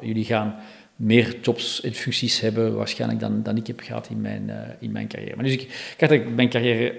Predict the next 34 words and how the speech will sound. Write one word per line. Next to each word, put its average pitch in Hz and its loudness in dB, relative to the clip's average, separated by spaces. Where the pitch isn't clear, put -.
geslaagd 139 -2
heb, 196 0
so - 0
far, 202 0
maar 123 0
nochtans 143 4
heb 120 4
ik 107 -2
zeer 131 4
verschillende 113 -2
wegen 113 2
genomen. 110 -2
En 117 2
eigenlijk, 170 0
ik 127 -6
heb 127 0
er 120 -2
altijd 127 0
van 113 -4
geleerd. 110 -2
En - -20
dat - 2
is 135 4
waarschijnlijk 165 4
het 120 2
belangrijkste. 101 -4
Je 127 2
moet 135 2
zorgen 170 4
dat 131 2
je 120 0
van 113 4
ieder 123 2
pad - -8